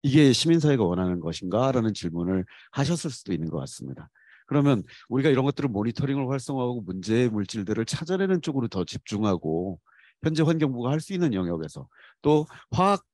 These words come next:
그, 단에서 할 수 있는 일들 속에서 찾아보는 것은 어떤가라는 제안을 주셨었는데요. 이런 것들은 귀 기울여서 앞으로 더 토론을 하면 좋겠습니다.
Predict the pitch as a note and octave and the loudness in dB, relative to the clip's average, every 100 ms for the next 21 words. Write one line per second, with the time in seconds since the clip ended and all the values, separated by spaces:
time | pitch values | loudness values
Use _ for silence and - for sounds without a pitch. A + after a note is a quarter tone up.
0 | _ C3 A2+ G2 F#2 - A2+ A#2+ A#2+ B2+ | _ -2 2 2 -2 -2 0 0 0 0
1 | D3 - C3+ A#2+ F#2 F2+ E2+ F#2 F2+ D2+ | -2 -2 -2 -2 -6 -6 -6 -6 -6 -8
2 | D2 D2+ - _ _ _ _ _ - E3 | -8 -12 -16 _ _ _ _ _ 0 2
3 | C3 G#2 F#2+ G#2 G#2 - G2+ A2 B2+ B2 | 4 2 0 -2 -2 0 -2 0 0 0
4 | G2+ F#2+ F#2 F#2 - F2 - D2+ D2+ C#2 | -2 -4 -4 -4 -6 -10 -10 -10 -8 -6
5 | A2 C#3 F#2 - - - C3+ F3 F3 - | -4 -4 -6 -14 -20 -4 0 2 2 2
6 | D3+ C3 G2 F#2+ G#2 G2 E2 D2+ - F2 | 0 -2 -6 -4 -2 -2 -4 -6 -8 -8
7 | - - B2 A#2 G#2 B2+ A2+ F2+ E2 - | -6 -4 -2 0 0 0 -4 -8 -12 -12
8 | C2 - | -14 -14